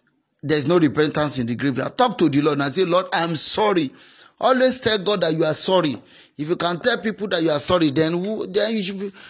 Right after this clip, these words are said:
able to tell God, say, "God, I am sorry. I will not do that again."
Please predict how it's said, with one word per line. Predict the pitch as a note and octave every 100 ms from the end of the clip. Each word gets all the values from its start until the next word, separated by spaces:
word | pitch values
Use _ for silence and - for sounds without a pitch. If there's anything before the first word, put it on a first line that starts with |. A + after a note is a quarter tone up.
| - -
able | A#3+ B3+
to | G#3+ G3
tell | F3 G#3
God, | E3+ E3
say, | G#3+ G3+
"God, | C#3 F3 G#3 B4+ - _ - -
I | F3
am | C#3+ C3
sorry. | - - C#3 B2+ G#2+ - _ _ _ _ _ _ _ _ _ _ _ _ _ -
I | F3+
will | F3+
not | F#3+ G#3+ F3
do | F#3
that | F3 F3 C#3+
again." | B2 C3+ A#2+ -